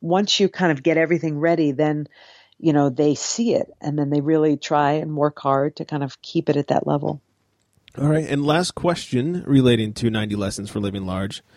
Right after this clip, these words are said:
Speaker 2: in ninety square feet or more. What is the scariest thing that you've ever walked into as far as helping a client with some clutter?
Speaker 1: This is easy.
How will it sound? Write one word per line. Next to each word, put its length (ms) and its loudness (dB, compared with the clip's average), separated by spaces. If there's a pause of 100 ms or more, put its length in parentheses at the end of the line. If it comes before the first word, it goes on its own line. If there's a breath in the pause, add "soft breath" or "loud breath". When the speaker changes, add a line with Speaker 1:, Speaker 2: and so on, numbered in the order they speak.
(180 soft breath)
Speaker 2:
in 120 -2
ninety 200 -2
square 260 0
feet 320 -8
or 180 -6
more. 280 -6 (960 soft breath)
What 240 2 (120)
is 240 4
the 240 0
scariest 760 2
thing 600 -2
that 140 -2
you've 180 0
ever 240 4
walked 320 4
into 680 -2
as 140 -8
far 220 0
as 140 0
helping 260 0
a 80 -4
client 380 -6
with 120 -4
some 140 -8
clutter? 420 -6 (1600 loud breath)
Speaker 1:
This 220 0
is 140 2
easy. 440 0